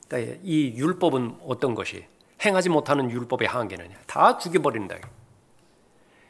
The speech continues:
율법을 만족시키지 못하면 그건 곧 죽음이에요. 예, 율법을 범하는 것이 죄잖아요. 그 죄에 대한 대가는 무엇입니까? 죄에 대한 결과는 다 죽음이라고요.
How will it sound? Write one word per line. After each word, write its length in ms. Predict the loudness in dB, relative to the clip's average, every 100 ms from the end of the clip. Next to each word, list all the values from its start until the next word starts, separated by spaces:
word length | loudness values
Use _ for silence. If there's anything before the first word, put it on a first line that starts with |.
| -20 -4
율법을 540 | -2 0 4 6 6
만족시키지 680 | 8 6 6 4 2 0 0
못하면 360 | 2 2 -2 0
그건 240 | -2 -2
곧 180 | -2 0
죽음이에요. 500 | -2 -2 -4 -6 -10 -20 _ _ _ _ _ _ -18
예, 80 | -18 -18 _
율법을 420 | -4 0 4 4
범하는 340 | 4 4 4 4
것이 220 | 0 -2
죄잖아요. 540 | 2 4 6 2 -2 -12 -14 -8
그 100 | -2
죄에 240 | 0 2
대한 160 | 2 4
대가는 420 | 4 6 2 0
무엇입니까? 520 | -2 -4 -8 -16 -20 -2
죄에 200 | 0 2
대한 180 | -2
결과는 360 | -4 -4 -6 -12 -10
다 340 | -4 -2 -2
죽음이라고요. 560 | -4 -4 -2 -2 -4